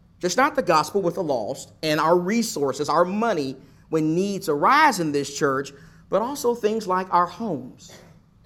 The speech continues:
for hospitality. In the many years of experience and wisdom that are found among people in this church to equip the young people and the new converts.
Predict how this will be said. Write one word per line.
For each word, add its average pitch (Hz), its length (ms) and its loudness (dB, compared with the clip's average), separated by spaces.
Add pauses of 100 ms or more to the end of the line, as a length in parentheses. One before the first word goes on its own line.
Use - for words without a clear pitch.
for 143 80 -2
hospitality. 143 880 -4 (2250)
In 156 140 -4
the 160 80 0
many 165 260 0
years 170 340 0
of 160 120 -6
experience 180 840 -4
and 123 220 -6
wisdom 180 600 -6 (1500)
that 139 120 -2
are 127 100 -2
found 180 460 2
among 165 240 0
people 175 440 -2
in 170 80 0
this 165 160 -2
church 170 380 0
to - 140 -8
equip 190 480 -4
the 131 80 -6
young 135 260 -4
people 185 560 -4 (120)
and 135 140 -4
the 127 60 -4
new 120 160 -4
converts. 202 760 0